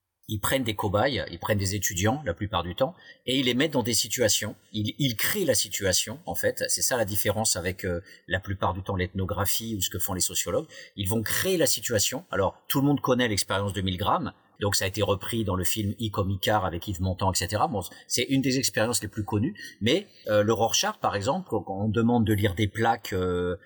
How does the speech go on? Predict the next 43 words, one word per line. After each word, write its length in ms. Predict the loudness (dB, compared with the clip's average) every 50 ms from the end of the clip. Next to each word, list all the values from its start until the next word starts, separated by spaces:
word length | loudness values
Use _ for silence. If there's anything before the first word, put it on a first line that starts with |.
| -20 -12 -6
euh, 120 | -4 -4
qui 160 | -4 -2 0 0
sont, 360 | 0 0 0 0 0 2 2
euh, 380 | 2 0 0 -2 -2 -4 -4
des 300 | -4 -2 0 0 0 2
sortes 280 | 0 0 0 -2 -2 -2
de 100 | -4 -4
taches 340 | -2 0 0 0 0 0 0
d'encre 320 | 0 0 0 0 -4 -4
qu'on 80 | -6 -4
comprend 320 | -4 -4 -4 -2 -2 0
pas, 240 | 0 0 0 0 -4 _ _ _ _ _ _ _ _ _ -6
eh 60 | -4
bien 100 | -2 -2
le 120 | -2 -2 -2
psychologue 500 | -2 -4 -2 0 2 4 4 4 2 2
nous, 200 | -2 -2 0 0
nous, 240 | -2 -2 -4 -4 -6 _ -18 _ _ -4
nous 140 | -2 0
force 360 | 0 0 2 2 2 2 0 -2
en 80 | 0
fait 260 | 0 0 0 0 0
à 60 | -2 -2
lire 160 | -2 0 0
ces 160 | -2 -2 -2
plaques 340 | -2 0 0 0 0 0 -4
et 40 | -4
il 260 | -4 -4 -6 -8 -8
crée 220 | -4 -4 -2 0 0
une 80 | 0
situation, 720 | 0 -2 -2 -2 -2 0 2 2 2 2 0 -2 -6 -10 -12 -16 -20 -20 -20 -18 _ -6
euh, 120 | -4 -4 -4 -4
purement 360 | -2 0 0 2 4 2 2
psychologique 760 | 2 0 -2 -2 -2 -2 0 2 2 2 0 -2 -2 -4 -6 -6 -8 -8 -20 _ _ -8 -4
dans 120 | -2 2
laquelle 300 | 2 2 2 2 2 2
après 260 | 2 0 0 -2 -4
lui 220 | -2 -2 -2 -2 -2
il 80 | 0
va, 240 | 0 2 2 2 2
euh, 180 | 2 2 0 -2 -2
interpréter 680 | -2 -2 -2 -2 -2 -6 -4 -4 -4 -4 -2 0 -2 0
les, 340 | 0 0 0 0 -2 -4